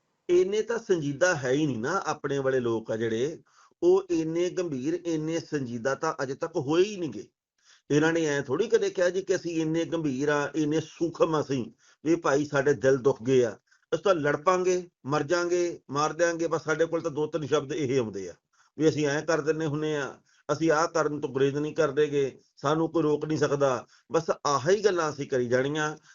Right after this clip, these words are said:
ਤੇ ਹਾਲਾਤ ਕੀ ਬਣੇ ਪਏ ਆ ਅੱਜ ਇਹ ਦੇਖ ਲਓ, ਇੱਕ ਪਾਸੇ ਡੌਂਡੀ ਨੇ ਇਹ ਪਿੱਟਣਗੇ ਬਈ ਭਾਈ ਬਹੁਤ ਮਾੜਾ ਹੋਈ ਜਾਂਦਾ ਜੀ, ਸਿੱਖ ਧਰਮ ਬਦਲੀ ਜਾਂਦੇ ਆ।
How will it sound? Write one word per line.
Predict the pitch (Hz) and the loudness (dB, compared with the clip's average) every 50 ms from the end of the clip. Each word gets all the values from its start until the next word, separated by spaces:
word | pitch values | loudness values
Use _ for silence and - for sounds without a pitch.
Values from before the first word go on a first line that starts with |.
| _ _ - | _ _ 2
ਤੇ | 196 185 | 2 2
ਹਾਲਾਤ | 160 - 139 139 139 127 123 131 147 - 170 | 2 0 -2 0 2 2 2 2 0 -2 -6
ਕੀ | - 180 202 | -10 -10 -4
ਬਣੇ | 175 170 170 165 156 - | -2 0 0 0 0 -2
ਪਏ | 151 143 139 135 127 | 0 2 4 4 2
ਆ | 101 85 - _ _ _ _ _ _ | 2 -2 -10 _ _ _ _ _ _
ਅੱਜ | 139 156 151 170 | 0 2 2 0
ਇਹ | - 170 175 165 | 0 0 0 2
ਦੇਖ | 147 135 123 123 | 2 2 2 4
ਲਓ, | 123 120 101 - - _ _ _ _ 160 | 2 2 2 0 -4 _ _ _ _ 2
ਇੱਕ | 170 175 - - | 2 2 0 -2
ਪਾਸੇ | - 170 165 165 - 180 170 | 0 0 0 2 0 -2 0
ਡੌਂਡੀ | 147 151 143 147 147 156 156 | 2 2 2 2 2 0 0
ਨੇ | 151 131 | 2 2
ਇਹ | 170 175 | 0 0
ਪਿੱਟਣਗੇ | 170 175 156 175 170 170 156 156 151 139 - - _ _ _ _ 127 | 0 0 -2 -2 -2 -2 0 2 2 2 0 -2 _ _ _ _ 0
ਬਈ | 147 170 165 | 2 2 2
ਭਾਈ | - 165 143 143 147 - | 4 4 4 4 2 2
ਬਹੁਤ | - 139 147 160 170 170 165 | 2 4 4 4 4 2 0
ਮਾੜਾ | 156 147 143 139 143 139 | -2 0 0 2 2 2
ਹੋਈ | 120 139 139 131 | 4 4 2 4
ਜਾਂਦਾ | 135 135 135 139 135 | 0 0 2 2 2
ਜੀ, | 131 127 139 127 | 2 0 -4 -6
ਸਿੱਖ | - - 151 147 147 - 135 - | -2 0 0 0 0 -6 -4 -2
ਧਰਮ | 160 143 131 123 | 0 0 0 0
ਬਦਲੀ | 117 123 120 127 131 131 | 0 0 0 2 0 2
ਜਾਂਦੇ | 123 127 123 117 127 127 123 | 2 0 2 2 2 2 2
ਆ। | 113 104 90 | 0 -2 -8